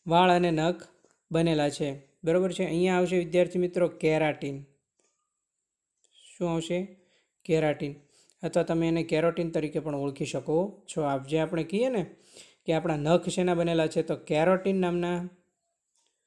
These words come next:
પ્રોટીનથી છે. એ પ્રાણીના શરીરમાંથી મળતા પ્રોટીનથી આપણા વાળ અને નખ છે એ બનેલા છે. બરોબર છે? ખાસ યાદ રાખજો.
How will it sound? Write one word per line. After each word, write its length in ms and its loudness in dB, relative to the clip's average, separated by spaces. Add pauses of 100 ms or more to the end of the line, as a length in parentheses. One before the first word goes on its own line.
(600)
પ્રોટીનથી 560 4
છે. 160 0 (220)
એ 120 0
પ્રાણીના 480 2
શરીરમાંથી 580 2
મળતા 300 -2
પ્રોટીનથી 540 -4
આપણા 340 -6 (440)
વાળ 260 6
અને 220 2
નખ 300 -2
છે 180 0 (100)
એ 140 2
બનેલા 560 0 (460)
છે. 200 0 (680)
બરોબર 300 2
છે? 140 -2 (480)
ખાસ 240 0
યાદ 180 0
રાખજો. 300 -4